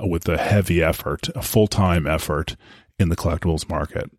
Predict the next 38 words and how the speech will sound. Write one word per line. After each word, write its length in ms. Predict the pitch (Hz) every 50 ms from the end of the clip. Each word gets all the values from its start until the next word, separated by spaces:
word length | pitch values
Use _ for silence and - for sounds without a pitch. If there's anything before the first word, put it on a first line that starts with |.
| - - -
You 100 | 113 95
know, 140 | 92 87 85
obviously, 340 | 85 85 85 82 - 90
if 80 | 82 80
you 100 | 85 82
deal 220 | 80 - 90 82
with 180 | 80 78 73 80
very, 300 | 82 92 92 95 92 85
very 160 | 82 78 78
high 180 | 82 80 80 80
level, 460 | 78 80 80 78 80 78 76 76 71
high 200 | 76 85 85 82
dollar 360 | 76 82 78 82 82 78 78
collectibles, 720 | - - 92 82 78 76 - 95 95 90 95 95 - - - - _ _ _ _ _ - -
you 80 | - 90
know, 260 | 90 87 82 85 82 82
you 140 | 90 85 -
could 100 | - -
probably 240 | - 80 80 78 73
do 100 | - 92
better 300 | 120 135 120 90 73 71
even. 300 | 69 65 67 71 - -
So, 260 | - - 82 78 80 - - - - - - - - - -
uh, 60 | 95
but 140 | 98 - -
you, 260 | 110 104 95 - 107
then 220 | 101 107 98 95
of 60 | 92 -
course 200 | - 98 - -
the 80 | 87
knowledge 500 | 82 85 80 80 80 82 82 85 80 -
and, 600 | - 98 92 85 85 85 82 82 80 80 76 - - -
uh, 240 | 98 87 82 82 78
the 100 | 76 82
costs 540 | - - - 87 82 80 82 - - -
and 120 | 82 80 -
so 200 | - 87 82 80
on 200 | 78 76 73